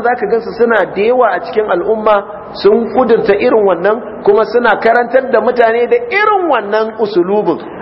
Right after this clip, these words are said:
Amma mutane wa'ansu ba sa sani cewa ga abin da suke magana a kai. Allah ya sa mu dace. A nan ya kamata mu dasa aya. Idan Allah ya raya mu lokaci na gaba, sai mu tashi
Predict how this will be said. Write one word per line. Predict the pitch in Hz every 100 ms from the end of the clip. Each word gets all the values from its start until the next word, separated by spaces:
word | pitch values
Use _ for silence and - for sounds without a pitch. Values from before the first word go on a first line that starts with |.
| -
Amma | 165 214 220 240
mutane | 277 247 233 220
wa'ansu | 220 233 220 226
ba | 247
sa | 294 226 196
sani | 202 190 165 - - -
cewa | - 196 175 170
ga | 175 170 165
abin | 165 165 208
da | 175
suke | 170 156 143
magana | 120 131 120 110
a |
kai. | - 101 - -
Allah | 180
ya | 151 143
sa | 131
mu | 110
dace. | 110 104 - - - -
A | 143
nan | 185 175
ya | 160
kamata | 143 139 135 123
mu | 113
dasa | 127 131
aya. | 143 151 139 - - - -
Idan | 143 156
Allah | 165 170
ya | 147
raya | 147 156
mu | 135
lokaci | 147 147 - 160
na | 156
gaba, | 147 185 190 - - -
sai | -
mu | 156 143
tashi | - 170 170 165 156 151